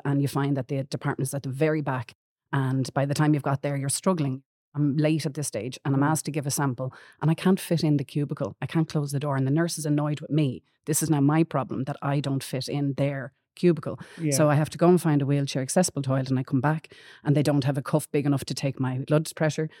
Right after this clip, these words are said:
Speaker 1: And then I go in to do the test and I'm lying on the bed and she uses the device and she says, "Oh, we can't find your kidneys properly. There's too much fat here. We can't do the test. You'll have to go." And I can remember her face to this day. I was about twenty-two years old and I'm now forty-eight. And that is a day of it that by the time I return to go home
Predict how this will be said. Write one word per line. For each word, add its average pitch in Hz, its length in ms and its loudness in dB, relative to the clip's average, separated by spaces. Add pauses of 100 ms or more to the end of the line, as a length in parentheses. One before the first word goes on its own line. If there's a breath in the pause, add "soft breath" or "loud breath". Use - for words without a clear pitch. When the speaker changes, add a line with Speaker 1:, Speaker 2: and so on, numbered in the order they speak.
(220 soft breath)
Speaker 1:
And 143 100 4
then 202 120 6
I 214 60 4
go 185 100 2
in 165 80 6
to - 80 0
do 156 100 0
the 143 100 -4
test 139 280 -4
and 139 80 -2
I'm 135 60 0
lying 156 200 4
on 143 60 4
the 135 60 0
bed 139 220 -2
and 135 220 -4
she 139 240 -8
uses 156 320 0
the 147 100 -4
device 139 320 -6
and 139 160 -4
she - 120 -10
says, 143 220 -8 (360 loud breath)
"Oh, 165 80 4
we 151 140 2
can't 151 280 4
find 139 320 0
your 139 100 -6
kidneys 139 260 -4
properly. 135 240 -6
There's - 160 -6
too 160 100 -2
much 143 160 -2
fat 135 220 -2
here. 131 240 -10 (240)
We 147 80 -2
can't 151 200 2
do 147 80 -6
the 127 120 -4
test. - 340 -8 (120)
You'll 139 160 2
have 147 100 -2
to 139 80 -6
go." 107 240 -8 (360 soft breath)
And 160 120 4
I 214 80 4
can 180 100 0
remember 151 280 6
her 139 120 0
face 135 320 -6
to - 120 -8
this 127 180 -6
day. 135 100 -4
I 131 80 -4
was 127 80 -6
about 131 200 -6 (180)
twenty-two 143 420 -6
years 151 220 -2
old 139 180 0
and 131 80 0
I'm 131 80 0
now 127 160 -2
forty-eight. 127 560 -8 (640)
And 156 240 2 (260)
that 196 280 2
is 156 160 2
a 151 60 -2
day 151 260 -2
of 139 120 -2
it 139 100 -8
that 139 160 -4
by 147 100 -2
the 143 100 -2
time 190 240 4
I 202 40 4
return 160 460 0
to 143 60 -6
go 139 160 -4
home 143 480 0